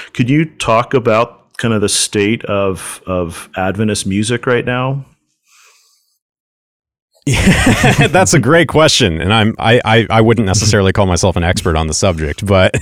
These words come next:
Speaker 2: <laughs> um, are, are, are you curious more about in terms of the s-, the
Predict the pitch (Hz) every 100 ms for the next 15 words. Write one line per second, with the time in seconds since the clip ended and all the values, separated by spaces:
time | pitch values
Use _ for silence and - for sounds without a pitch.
0 | - - - - - - - - - 120
1 | 120 120 120 110 95 - - _ _ _
2 | _ _ _ _ _ _ _ - - _
3 | - 151 - 143 147 139 135 120 156 151
4 | 131 135 127 127 110 117 110 104 98 -
5 | 117 110 98 98 101 98 95 92 82 -
6 | 123 104 - - - 101 92 90